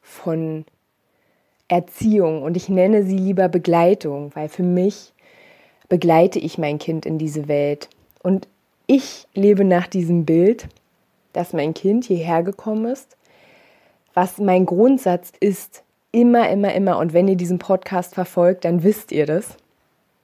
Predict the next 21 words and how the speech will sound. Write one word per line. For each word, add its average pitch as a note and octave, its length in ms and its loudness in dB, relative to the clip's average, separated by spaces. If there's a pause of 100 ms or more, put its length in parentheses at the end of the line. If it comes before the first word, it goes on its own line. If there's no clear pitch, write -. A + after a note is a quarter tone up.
(140)
Mein E3 180 -2
Grundsatz G#3+ 540 0
ist, A3+ 360 -4 (560)
dass E3+ 220 -4
mein D#3 220 0
Kind A3 560 0 (320)
ein E3+ 340 -4
Mensch F#3 460 2
ist, - 560 -8 (880)
der D#3 140 -6
zwar C#3 240 -4
noch D3 380 -8
physisch F#3+ 640 0
klein E3+ 380 -2
ist, D4+ 300 -8 (800)
der E3+ 300 2
auch D3 480 -4 (440)
auf - 160 -14
der D3+ 140 -6
geistigen F3 640 2
Ebene D#3 680 -2